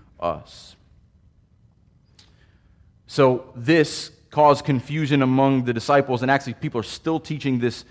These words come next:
to this day. So I want to pick up here in verse twenty-three. "So the saying spread among the brothers that this disciple was not to die. Yet Jesus did not say to him that he was not to die." Some people still claim that John the Baptist is alive. There's still, like, whole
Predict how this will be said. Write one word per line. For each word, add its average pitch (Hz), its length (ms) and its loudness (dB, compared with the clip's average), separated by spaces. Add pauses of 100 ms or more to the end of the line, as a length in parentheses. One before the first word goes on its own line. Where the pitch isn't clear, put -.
(200)
to 135 100 -6
this 117 240 -4
day. 101 440 -2 (160)
So 123 120 -6
I 123 40 -2
want 123 140 -2
to - 60 -14
pick 156 160 -2
up 135 160 2
here 131 180 -2
in 120 120 -2
verse 120 160 0
twenty-three. 120 520 -4
"So 120 120 -10
the 120 80 -2
saying 165 360 2
spread 156 440 2 (180)
among 143 440 4
the 131 80 0
brothers 131 460 4
that 120 160 0
this 139 160 -2
disciple 147 460 0
was 123 160 -2
not - 540 -2
to 127 100 -4
die. 117 520 0 (260)
Yet 143 180 2
Jesus 175 280 0
did 180 240 4
not 202 220 2
say 214 240 4
to 170 80 2
him 147 180 2
that 147 100 0
he 151 80 -2
was 143 120 -2
not 147 220 2
to 143 60 -6
die." 107 300 4
Some 131 180 -4
people 131 240 -6
still 123 200 -6
claim 113 240 -6
that 110 100 -8
John 107 180 -4
the 101 60 -8
Baptist 95 360 -8
is 90 100 -14
alive. 82 360 -8 (1300)
There's - 180 -20
still, 117 300 -4
like, 92 120 -8
whole 110 420 -4